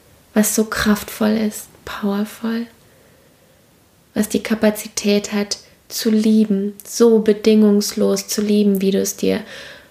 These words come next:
vielleicht vor deinem Kind nicht hättest vorstellen können. So viel Liebe ist da und so viel Liebe ist auch für dich da.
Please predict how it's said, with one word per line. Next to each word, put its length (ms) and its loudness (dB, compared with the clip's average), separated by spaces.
vielleicht 340 -2
vor 240 2
deinem 300 2
Kind 300 0
nicht 240 -4
hättest 300 -4
vorstellen 640 -4
können. 360 -8
So 200 2
viel 240 0
Liebe 360 0
ist 320 -6
da 320 -6
und 180 2
so 120 2
viel 260 -2
Liebe 500 -2
ist 280 -4
auch 120 -4
für 200 -6
dich 300 -6
da. 260 -6